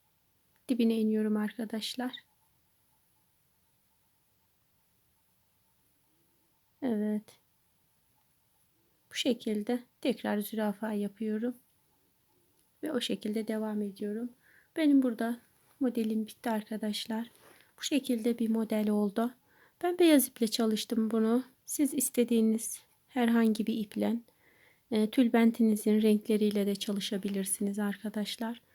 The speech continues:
Ben size model göstermek için bu şekilde çalıştım. Benim burada bu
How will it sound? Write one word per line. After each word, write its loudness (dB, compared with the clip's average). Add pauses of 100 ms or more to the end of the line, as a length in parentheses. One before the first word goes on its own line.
(280)
Ben 6
size 0
model 0 (140)
göstermek -2
için -4 (1300)
bu -8
şekilde 0
çalıştım. 0 (640)
Benim 8
burada 6 (480)
bu 0